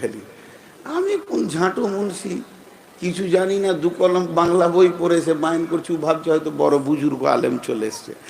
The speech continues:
যে খুব খিদমত করছে। খিদমত করবে তো সাইকুল হাদিসদের করলে নেকি পাবে, আমাদের করলে নেকি পাবে না। তো কথা কি বললাম, খুব ভালো করে শুনবেন এই জায়গায়। পৃথিবীটা মানুষে ভর্তি হয়ে গেছে,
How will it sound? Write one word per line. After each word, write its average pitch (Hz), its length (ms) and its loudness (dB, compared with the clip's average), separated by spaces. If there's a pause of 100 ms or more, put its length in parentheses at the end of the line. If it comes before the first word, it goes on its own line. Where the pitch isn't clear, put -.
(160)
যে 143 100 4
খুব 190 300 0
খিদমত 135 400 0 (100)
করছে। 117 240 -8 (420)
খিদমত 165 420 2
করবে 165 240 0
তো 160 140 -6
সাইকুল 147 420 -6
হাদিসদের 131 460 -6
করলে 123 220 -4
নেকি 110 360 -8
পাবে, 127 200 -16
আমাদের 135 420 -4
করলে 139 180 -2
নেকি 127 280 -6
পাবে 113 240 -8
না। - 140 -16 (840)
তো 160 100 -2
কথা 180 260 4
কি 190 180 -6
বললাম, 226 460 2 (1500)
খুব 202 380 4
ভালো 185 260 2
করে 185 240 -2
শুনবেন 175 400 2
এই 165 100 4
জায়গায়। 156 360 4 (560)
পৃথিবীটা 233 680 2
মানুষে 220 640 6
ভর্তি 233 440 6
হয়ে 226 300 4
গেছে, 208 400 0